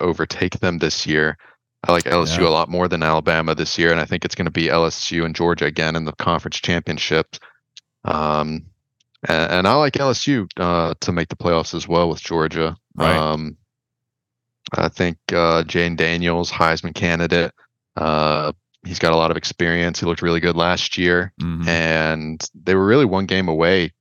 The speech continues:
Speaker 1: They lost that last game to Texas A and M before the championship game, and, uh, they would have had a chance to make the playoffs last year, but,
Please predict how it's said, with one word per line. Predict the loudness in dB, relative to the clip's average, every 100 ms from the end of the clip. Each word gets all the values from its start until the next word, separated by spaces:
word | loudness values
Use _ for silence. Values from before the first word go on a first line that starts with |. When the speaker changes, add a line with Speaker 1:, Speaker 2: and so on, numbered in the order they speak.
| -2
Speaker 1:
They | 0
lost | 2 2 0 -2
that | 0 2
last | 0 0 -4
game | -4 -4 -4
to | -2 -2 0
Texas | -4 -4 -6 -4
A | -2
and | 0 0
M | -2 -2
before | -6 -4 -2 -2
the | -2
championship | -2 -2 -4 -8 -4
game, | -2 0 -2
and, | -4 -10 _ _ _ _ _ _ -4
uh, | 0 0 0 0
they | 0
would | 2
have | 2
had | 0
a |
chance | 0 -2 -2
to | -4
make | -4
the |
playoffs | 0 2 2 2
last | 0 0 0 -2
year, | 0 0
but, | 0 0